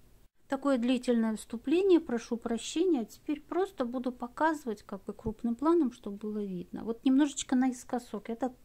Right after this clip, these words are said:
это специально. Первое действие — это вот загнуть вот такой вот, сделать как бы треугольничек.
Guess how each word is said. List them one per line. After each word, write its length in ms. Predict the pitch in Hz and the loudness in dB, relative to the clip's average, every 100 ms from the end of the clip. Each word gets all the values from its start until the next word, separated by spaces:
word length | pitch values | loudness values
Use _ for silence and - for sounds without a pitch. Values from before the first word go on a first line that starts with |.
| - | -8
это 220 | 214 208 220 | -8 -6 -10
специально. 580 | - - - 185 170 - - - - - _ - - - - _ - - - - - | -12 -20 -14 -12 -12 -16 -20 -20 -20 -20 _ -20 -20 -20 -20 _ -20 -20 -20 -20 -8
Первое 360 | 226 208 202 202 | -6 -4 -6 -8
действие — 540 | - 285 359 - 214 - | -6 -6 -6 -6 -8 -8
это 100 | 196 | -12
вот 200 | 202 - | -14 -10
загнуть 500 | 214 - 240 320 - | -10 -2 -2 -2 -6
вот 140 | 196 | -14
такой 380 | - 196 - 233 | -12 -14 -10 -10
вот, 160 | 226 - | -8 -12
сделать 640 | - - 226 226 220 - - - - _ _ - - _ - _ _ - - - - - - - - - - - - - | -12 -6 -4 -4 -8 -18 -20 -20 -20 _ _ -20 -20 _ -20 _ _ -20 -20 -20 -20 -20 -20 -20 -20 -20 -20 -20 -20 -16
как 200 | 208 202 | -10 -8
бы 120 | 208 | -6
треугольничек. 1000 | 202 214 202 185 185 175 180 - - - | -4 -4 -2 -2 -2 -2 -6 -8 -16 -12